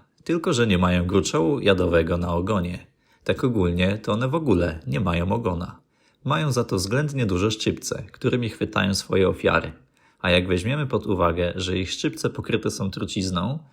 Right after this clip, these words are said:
możemy dojść do wniosku, że ich metoda jest całkiem skuteczna. Ciekawy jest ich sposób rozmnażania.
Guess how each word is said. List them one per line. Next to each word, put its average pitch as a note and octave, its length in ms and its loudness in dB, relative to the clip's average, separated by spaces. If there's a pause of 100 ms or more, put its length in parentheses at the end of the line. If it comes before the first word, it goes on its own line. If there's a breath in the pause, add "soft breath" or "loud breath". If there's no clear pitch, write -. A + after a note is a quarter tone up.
(200 soft breath)
możemy C#3+ 360 -2
dojść G#2 200 2
do F#2+ 120 0
wniosku, F2+ 420 -2
że C#3 140 0
ich C3+ 100 -6
metoda G2 360 0
jest C3 180 -2
całkiem F#2 360 0
skuteczna. - 720 -4 (180)
Ciekawy F2 500 0
jest F2+ 180 -2
ich G2 120 -8
sposób E3+ 360 -4
rozmnażania. F2 800 0